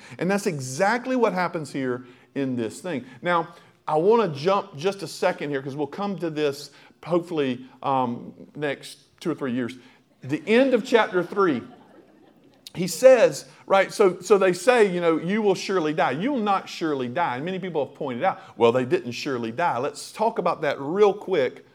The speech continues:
Uh, spiritually, they did.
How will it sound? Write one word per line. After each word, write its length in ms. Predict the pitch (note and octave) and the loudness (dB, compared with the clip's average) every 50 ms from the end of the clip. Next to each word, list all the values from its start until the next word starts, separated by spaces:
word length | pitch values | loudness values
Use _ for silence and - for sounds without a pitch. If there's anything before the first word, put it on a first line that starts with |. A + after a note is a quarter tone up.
| _ _ _ _ _ _ _ _ _ _ - - - | _ _ _ _ _ _ _ _ _ _ -10 -2 2
Uh, 340 | D#3 D3+ C#3+ C#3 B2+ - - - - _ _ _ _ _ _ _ _ _ _ _ _ _ _ _ _ _ _ _ _ _ _ _ _ _ _ _ _ _ - | 4 6 6 6 4 2 -2 -8 -18 _ _ _ _ _ _ _ _ _ _ _ _ _ _ _ _ _ _ _ _ _ _ _ _ _ _ _ _ _ -18
spiritually, 1000 | - - - - - C#4 C#4 C#4+ C#4 - - - C#3+ A#2+ A#2 A2 B2+ D#3 D#3+ - - _ _ - | -16 -16 -10 -4 -2 0 2 2 0 0 -2 -4 -2 -2 -2 -2 -2 -6 -8 -14 -20 _ _ -4
they 200 | C3 C#3 C#3+ C#3+ | 2 4 4 4
did. 340 | C#3+ F3 C#3 G2 - - | 4 2 0 0 -4 -10